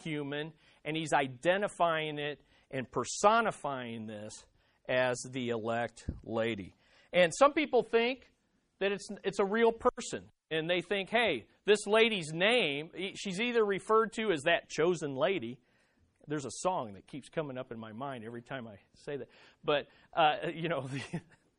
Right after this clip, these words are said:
the chosen lady. A-, and, uh, or her name was like Electa, which is the Greek word. So it was the lady who is called Electa. Or the, the word for lady there is her name,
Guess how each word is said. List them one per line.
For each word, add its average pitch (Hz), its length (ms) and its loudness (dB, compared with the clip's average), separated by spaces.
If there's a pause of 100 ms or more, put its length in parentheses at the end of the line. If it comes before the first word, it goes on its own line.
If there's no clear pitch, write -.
(140)
the 107 80 -12
chosen 156 460 -12
lady. 139 160 -16 (380)
A-, 170 340 4
and, 185 160 2
uh, 160 320 8 (140)
or 208 680 12
her 208 200 6
name 190 720 2 (280)
was 165 580 4 (160)
like 170 380 2
Electa, 170 680 4
which 147 220 -4
is 143 120 -6
the 147 100 -6
Greek 175 380 -2
word. 117 360 -4
So 151 220 4
it 156 100 4
was 151 260 -4 (380)
the 143 180 2
lady 196 500 4
who 180 180 0
is 160 100 -2
called 190 640 6
Electa. 151 680 2 (300)
Or 226 560 10 (120)
the, 165 380 4
the 160 140 0
word 190 340 6
for 180 160 0
lady 226 360 4
there 160 260 2
is 135 160 -2
her 135 120 0
name, 131 280 -6